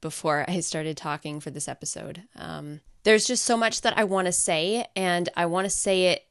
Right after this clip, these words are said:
brief enough that it gets my point across, simple enough that it gets that point across, but I also want it to carry as much weight as I feel should put behind it.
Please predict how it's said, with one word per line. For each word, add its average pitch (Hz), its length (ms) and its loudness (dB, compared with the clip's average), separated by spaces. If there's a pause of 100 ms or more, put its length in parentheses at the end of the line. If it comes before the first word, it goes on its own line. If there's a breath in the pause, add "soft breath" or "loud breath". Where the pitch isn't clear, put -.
(200)
brief 196 440 -2
enough 170 460 2
that 170 340 0
it 160 100 2
gets 170 220 -2
my 170 100 -2
point 170 300 -4
across, 160 400 -2
simple 240 360 0
enough 165 300 4
that 165 160 2
it 165 60 0
gets - 180 -6
that 151 180 -2
point 151 220 -8
across, 156 400 -4
but - 140 -6
I 170 60 2
also 202 360 0
want 202 160 0
it 185 120 -2
to 196 60 -8
carry 180 440 -2
as 165 120 0
much 170 280 -4
weight 175 260 0
as 165 140 -4
I 160 80 -2
feel 160 260 -2
should 151 220 -4
put - 160 -2
behind 151 400 -6
it. - 180 -12